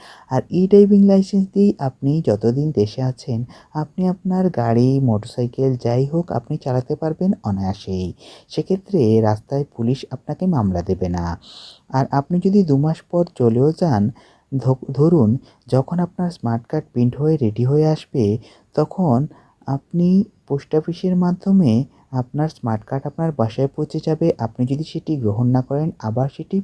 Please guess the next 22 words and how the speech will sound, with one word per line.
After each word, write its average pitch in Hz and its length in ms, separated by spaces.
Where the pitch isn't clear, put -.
পৌঁছে 120 340
যাবে 160 320
আপনার 131 500
বিআরটিএতে 127 720
অথবা 120 380
আপনার 165 360
হেড 107 220
অফিসে। - 440
তো - 120
সেক্ষেত্রে 202 400
সেখান 156 320
থেকে 170 260
আপনি 170 240
পরে 127 280
ড্রাইভিং 113 400
লাইসেন্সের 127 480
জন্য 165 260
আপনি 180 300
করেই 185 280
নিতে 135 260
পারবেন 123 360
সহজেই। 95 580